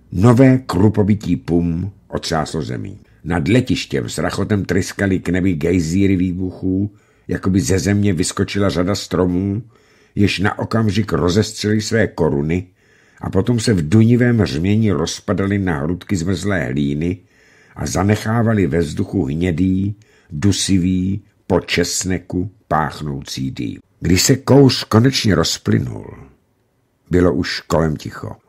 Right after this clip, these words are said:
Ohlas vzdušného boje sem zaléhal jen slabě, z dálky za lesem. Dívka už vyskočila. Její tváře, před chvílí ještě synale bledé, nyní temně zrudly, zarděla se až ke kořínkům vlasů a omlouvala se Alexejovi se sklopenýma očima.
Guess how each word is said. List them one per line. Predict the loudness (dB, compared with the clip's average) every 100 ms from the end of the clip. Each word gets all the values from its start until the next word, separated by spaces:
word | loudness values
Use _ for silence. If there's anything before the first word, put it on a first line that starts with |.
| _
Ohlas | 2 4 4 2 0
vzdušného | -6 -2 -2 0 2 4 4
boje | 4 4
sem | 4 -2 0
zaléhal | 0 0 0 -2
jen | -2 -4
slabě, | -4 -4 -2 -2 -4 -10 _ _ _ _
z | -6 0
dálky | 2 2 0
za | -2 -2
lesem. | -6 -10 -14 -18 -20 _
Dívka | -6 -2 0
už | 0
vyskočila. | 0 -2 -4 -4 -6 -8 -12 _ _ _ _ _ _
Její | 2 4 4
tváře, | 4 2 2 0 -4 -6
před | -4 -4
chvílí | -2 0 2
ještě | 0 -2
synale | 0 2 2 2 2 0
bledé, | 2 0 2 2 0 -4 _ _ _ _ _ -2
nyní | 2 2
temně | 2 2 4 4
zrudly, | 4 2 0 0 -2 -4 -6 _ _ _ _ _
zarděla | -2 2 4 4 4 4 4
se | 0
až | -2 -4
ke | -2 -2
kořínkům | 0 0 0 0 2
vlasů | 0 -2 -2 -2
a | 0
omlouvala | 0 2 2 2
se | 2 0
Alexejovi | 0 -2 0 0 2 2
se | 0
sklopenýma | -4 -2 -2 0 0 0 -2
očima. | -4 -6 -8 -10